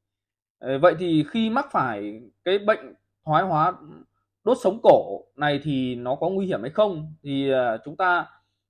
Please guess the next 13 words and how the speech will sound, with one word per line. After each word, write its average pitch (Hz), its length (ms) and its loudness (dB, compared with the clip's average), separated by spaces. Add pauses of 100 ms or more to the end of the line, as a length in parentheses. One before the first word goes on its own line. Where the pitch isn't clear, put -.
(100)
cần 143 160 0
phải 131 80 -2
hiểu 120 240 -2
về 120 460 0 (260)
đốt 220 180 0
sống 214 140 -8
cổ 101 300 2
nó 139 500 -6
là 175 160 4
gì. 165 200 2 (680)
À, 143 320 0
thì, 147 280 -2
à, 131 200 2